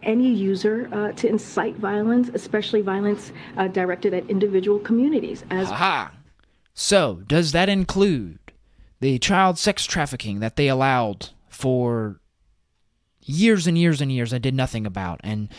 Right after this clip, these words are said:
Speaker 2: within one month, Elon Musk makes that number one priority to end and pull down. Are they gonna say anything about that? I'm not saying Elon's perfect. Even right after he said that, he posted a debaucherous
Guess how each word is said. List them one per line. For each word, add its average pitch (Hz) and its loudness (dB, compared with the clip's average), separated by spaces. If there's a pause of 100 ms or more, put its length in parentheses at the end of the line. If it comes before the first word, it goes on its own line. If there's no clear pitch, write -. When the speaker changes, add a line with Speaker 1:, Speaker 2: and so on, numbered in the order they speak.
(480)
Speaker 2:
within 135 2
one 165 4
month, - -4 (300)
Elon 147 4
Musk 127 0
makes 110 -4
that 95 -6
number 180 4
one 151 2
priority 107 -4 (380)
to - -2
end 147 0
and 131 -4
pull 123 -4
down. 76 -10 (360)
Are 110 -8
they 110 -4
gonna 120 -2
say 123 -4
anything 123 -4
about 101 -4
that? 202 0 (200)
I'm 98 -8
not - -8
saying 135 -4 (360)
Elon's 139 0
perfect. 226 0 (1160)
Even 123 -2
right 143 2
after 160 -2
he 170 0
said 180 -4
that, - -4
he 107 -8
posted 127 -4
a 113 -6
debaucherous 113 -4